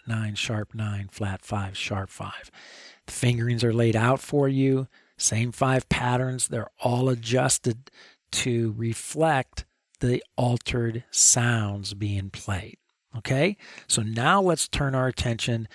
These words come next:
lead sheet five, scale five. So this is scale, uh, d-, developmental patterns for C dominant sharp eleven again, okay?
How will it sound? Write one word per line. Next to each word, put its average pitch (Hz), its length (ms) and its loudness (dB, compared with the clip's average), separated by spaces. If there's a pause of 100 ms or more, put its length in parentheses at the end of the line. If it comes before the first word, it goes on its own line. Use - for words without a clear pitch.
(200)
lead 131 300 2
sheet 127 280 2
five, 95 440 -2
scale 123 440 2
five. - 540 -6 (560)
So 117 300 4
this 135 260 4 (220)
is 127 360 4
scale, 139 760 4
uh, 131 160 -6
d-, 131 240 -12 (100)
developmental 127 640 0
patterns 127 540 0
for - 180 -2
C 143 300 4
dominant 127 480 0
sharp - 440 0 (120)
eleven 113 680 -2
again, 107 440 -4 (240)
okay? 117 400 -6